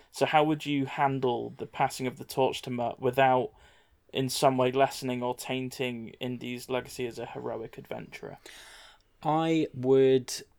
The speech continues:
Speaker 2: I would hope that anything that John Williams is, is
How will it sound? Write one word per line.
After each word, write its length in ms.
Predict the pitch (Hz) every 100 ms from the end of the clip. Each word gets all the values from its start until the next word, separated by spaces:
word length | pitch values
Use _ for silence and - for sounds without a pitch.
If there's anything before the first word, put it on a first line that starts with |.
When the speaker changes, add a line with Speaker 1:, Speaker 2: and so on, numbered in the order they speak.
| _ _ _ _ _ _
Speaker 2:
I 160 | 135 139
would 200 | 143 139
hope 640 | - - 170 104 120 - - -
that 540 | 101 101 104 104 - - _ _ _ _ _ _ _ _ _ _ _
anything 540 | 123 139 165 - 165 151
that 140 | -
John 340 | - 139 131 123
Williams 480 | 127 107 104 98
is, 380 | 95 92 - - - -
is 380 | 101 95 -